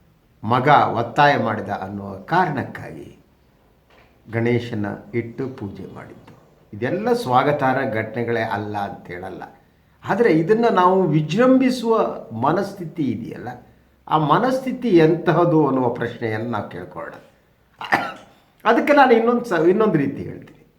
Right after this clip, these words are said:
ಇಡೀ ಇತ್ತೀಚಿನ ವರ್ಷಗಳ ಈ ದೇಶದ ಇತಿಹಾಸದಲ್ಲಿ ನೋಡಿ, ಯಾವಾಗ ಗಣಪತಿ ದೇವಸ್ಥಾನವನ್ನು ಕಟ್ಟುವುದಕ್ಕೆ ಮುಸ್ಲಿಮರು ಬೆಂಬಲ ಕೊಟ್ಟರು, ಹಿಂದೂ ಮುಸ್ಲಿಮರು ಸೇರಿ ಕಟ್ಟಿದ್ರು, ಅದನ್ನು ನಾನು ಸ್ವಾಗತಾರ್ಹ ಅಂತೆ.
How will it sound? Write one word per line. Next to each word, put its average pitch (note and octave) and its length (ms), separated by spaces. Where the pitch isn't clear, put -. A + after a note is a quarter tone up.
ಇಡೀ D#4+ 200
ಇತ್ತೀಚಿನ B3+ 520
ವರ್ಷಗಳ F#3+ 500
ಈ C3 80
ದೇಶದ C3 300
ಇತಿಹಾಸದಲ್ಲಿ G#2+ 760
ನೋಡಿ, - 300
ಯಾವಾಗ G3+ 420
ಗಣಪತಿ E3 580
ದೇವಸ್ಥಾನವನ್ನು F3 960
ಕಟ್ಟುವುದಕ್ಕೆ D3 640
ಮುಸ್ಲಿಮರು B2 580
ಬೆಂಬಲ G#2 400
ಕೊಟ್ಟರು, - 500
ಹಿಂದೂ F3 280
ಮುಸ್ಲಿಮರು C3+ 600
ಸೇರಿ B2 420
ಕಟ್ಟಿದ್ರು, - 760
ಅದನ್ನು A#3+ 260
ನಾನು E3+ 260
ಸ್ವಾಗತಾರ್ಹ B2 680
ಅಂತೆ. - 320